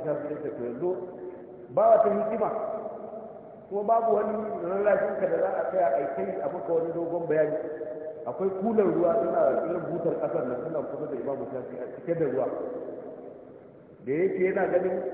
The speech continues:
bai kamata Allah ya yi ma wani mutum azaba ba dan ya saba masa, saboda ai Allah shi ya halitta aikin sabon.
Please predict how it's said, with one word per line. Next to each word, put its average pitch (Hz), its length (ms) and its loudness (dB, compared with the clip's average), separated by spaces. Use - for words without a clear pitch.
bai 143 160 -2
kamata 180 420 0
Allah 165 260 2
ya 151 60 4
yi - 80 -2
ma 151 80 2
wani 139 160 0
mutum - 320 -4
azaba 131 320 0
ba 117 140 -2
dan 123 180 -4
ya 123 220 -4
saba 131 260 -4
masa, 131 220 -8
saboda 139 300 -2
ai 147 120 2
Allah 160 260 -2
shi 143 80 -6
ya 143 60 -4
halitta 143 320 -4
aikin 135 320 -4
sabon. 113 260 -6